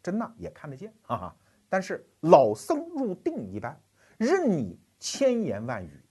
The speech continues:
我只有一定之规，我只要我的巴基斯坦，你说啥都白给。所以啊，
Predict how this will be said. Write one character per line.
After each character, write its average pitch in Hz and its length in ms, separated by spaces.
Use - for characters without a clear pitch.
我 131 300
只 123 220
有 110 80
一 113 260
定 117 300
之 - 140
规， 139 220
我 143 240
只 113 260
要 120 140
我 85 200
的 - 160
巴 95 160
基 95 120
斯 - 140
坦， - 140
你 196 140
说 330 360
啥 - 160
都 196 100
白 180 180
给。 - 160
所 240 260
以 160 140
啊， 107 100